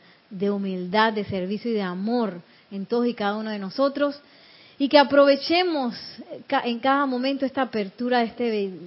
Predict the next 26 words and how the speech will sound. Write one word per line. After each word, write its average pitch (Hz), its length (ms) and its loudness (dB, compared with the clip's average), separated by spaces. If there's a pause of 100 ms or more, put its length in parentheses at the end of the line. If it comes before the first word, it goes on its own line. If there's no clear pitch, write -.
be-, 202 240 -2 (140)
bellísimo 196 760 -6 (340)
retiro 202 640 -4 (640)
del 202 240 -6
Templo 208 340 -4
de 214 80 0
la 190 160 -2
Precipitación, 196 1120 -6 (100)
para 196 160 -2
que 202 80 -8
esa 220 140 -4
llama 226 260 -2
se 233 100 -6
expanda 285 720 2
por 226 200 -4
doquier 285 580 0 (120)
y 233 120 -6
traiga 294 440 2
manifestaciones 240 1000 -4
para 208 200 -2
el 196 100 -2
bien 220 220 -4
de 220 120 -4
toda 208 340 -4
la 196 100 -4
humanidad 165 480 -10